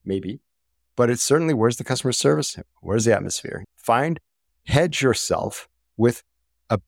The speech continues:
business where you can control more levers. And when you're making a product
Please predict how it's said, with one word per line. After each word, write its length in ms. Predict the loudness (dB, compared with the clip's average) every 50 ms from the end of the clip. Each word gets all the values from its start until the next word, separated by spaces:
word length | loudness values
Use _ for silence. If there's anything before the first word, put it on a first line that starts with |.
| _ _ _
business 480 | 2 2 2 2 2 0 0 0 -2 -2
where 120 | 0 0
you 160 | 0 2 0 -2
can 180 | 0 -2 -2
control 600 | 0 0 0 0 0 -2 0 2 2 2 2 0 0
more 360 | -2 0 0 0 0 0 0
levers. 540 | 2 2 0 0 0 -4 -6 -6 -10 -10 -10 _ _ _ _ _ _ _ -2
And 120 | 0 0
when 140 | 2 2 0
you're 100 | 0 2
making 340 | 2 2 2 2 2 0 0
a 60 | 0
product 440 | 0 0 0 0 2 0 -4 -6